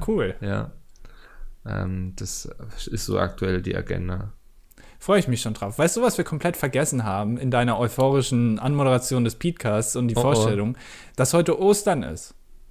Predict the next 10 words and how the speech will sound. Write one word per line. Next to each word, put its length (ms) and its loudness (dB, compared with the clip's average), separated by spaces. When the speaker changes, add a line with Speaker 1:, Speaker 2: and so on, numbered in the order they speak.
Speaker 2:
Stimmt. 640 2
Heute 180 4
Speaker 1:
Herzlichen 340 4
Speaker 2:
ist 60 6
ja 40 6
Ostern. 300 4
Speaker 1:
Glückwunsch 200 -4
zu 200 -2
Ostern, 600 0
Mann. 340 -6